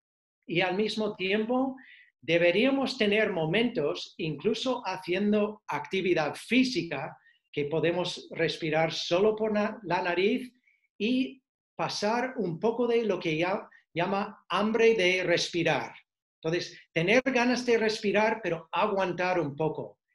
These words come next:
y luchar un poco contra esta sensación. Entonces, él habla de tener la capacidad de poder correr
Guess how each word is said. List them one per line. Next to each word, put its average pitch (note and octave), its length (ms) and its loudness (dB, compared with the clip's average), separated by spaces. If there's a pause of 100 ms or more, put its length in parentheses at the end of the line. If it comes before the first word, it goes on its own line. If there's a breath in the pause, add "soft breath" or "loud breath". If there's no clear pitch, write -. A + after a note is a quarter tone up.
(120)
y E3+ 140 0
luchar E3+ 760 0 (280)
un D#3 180 -6
poco F3 340 0
contra E3 680 -2 (280)
esta D#3+ 320 -4
sensación. D3 920 -4 (360)
Entonces, D#3+ 580 -4 (320 soft breath)
él A#3 300 4
habla G#3+ 300 2
de F3+ 420 0
tener F#3+ 400 0
la F#3+ 160 -2
capacidad E3+ 720 -2
de D#3+ 480 -2 (100)
poder G3 480 2
correr F3 800 2